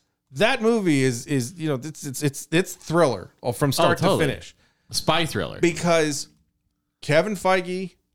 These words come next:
Speaker 1: hired the right directors,
Speaker 2: Uh-huh.
Speaker 1: who hired the right crew, who hired the right actors for new roles,
Speaker 2: Yep.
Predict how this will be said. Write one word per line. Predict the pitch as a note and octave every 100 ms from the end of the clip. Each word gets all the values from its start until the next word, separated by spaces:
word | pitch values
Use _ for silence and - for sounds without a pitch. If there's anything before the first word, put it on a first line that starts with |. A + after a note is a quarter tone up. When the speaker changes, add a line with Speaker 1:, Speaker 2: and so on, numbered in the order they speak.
| _
Speaker 1:
hired | - B2 B2 G#2+
the | G#2
right | G2 A2+ E3
directors, | F3 F3 E3+ - E3+ E3 - -
Speaker 2:
Uh-huh. | F2 G2 F3+
Speaker 1:
who | B2+
hired | A#2 A2+ B2 A2+ G#2+
the | A2
right | G#2+ C#3 E3+
crew, | - D#3 D3+ C#3 C3 C3 _ _ _ _ _ _
who | - C#3
hired | A2+ C#3 B2+ B2 A#2 - _ -
the | B2+ A#2+
right | A#2 D3+
actors | D#3+ D#3 - D#3 -
for | D#3+
new | D3 D3
roles, | D3+ C#3+ C#3 C3+ C3+ C#3 -
Speaker 2:
Yep. | G2